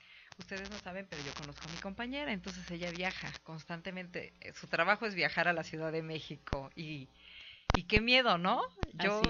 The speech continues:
Speaker 2: es.
Speaker 1: yo recuerdo cuando hicieron ese paso desnivel cuando llega uno a México, ese
Speaker 2: Sí.
Speaker 1: puentezote alto y, y las primeras veces yo decía, "Ay, Dios mío, pero aquí entrar a México por esto", y luego toca el congestionamiento allá arriba.
Speaker 2: Tremendo.
Speaker 1: Tremendo, ¿verdad?
Speaker 2: Ujú.
Speaker 1: Entonces, fíjate,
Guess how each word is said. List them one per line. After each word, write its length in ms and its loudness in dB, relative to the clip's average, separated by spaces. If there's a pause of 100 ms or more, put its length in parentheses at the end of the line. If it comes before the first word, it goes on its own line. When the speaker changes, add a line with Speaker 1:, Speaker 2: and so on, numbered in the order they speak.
(100)
Speaker 2:
es. 20 -6
Speaker 1:
yo 160 4
recuerdo 420 2
cuando 200 -4
hicieron 260 -6
ese 220 -6
paso 300 -4
desnivel 420 -4
cuando 200 -4
llega 220 -2
uno 140 -4
a 20 -4
México, 380 -8
ese 140 -8
Speaker 2:
Sí. 60 -16
Speaker 1:
puentezote 640 0
alto 320 -2
y, 340 -10
y 420 -6
las 180 -6
primeras 440 -4
veces 260 -8
yo 80 -8
decía, 220 -8
"Ay, 120 -6
Dios 220 -10
mío, 180 -10
pero 160 -8
aquí 280 -14 (300)
entrar 460 -2
a 40 -4
México 440 -8
por 180 -6
esto", 540 -10
y 80 -6
luego 220 0
toca 220 -6
el 80 -4
congestionamiento 720 -6
allá 180 4
arriba. 500 0
Speaker 2:
Tremendo. 480 -8 (220)
Speaker 1:
Tremendo, 520 -2
¿verdad? 420 -2
Speaker 2:
Ujú. 360 -8 (120)
Speaker 1:
Entonces, 520 -6
fíjate, 500 -4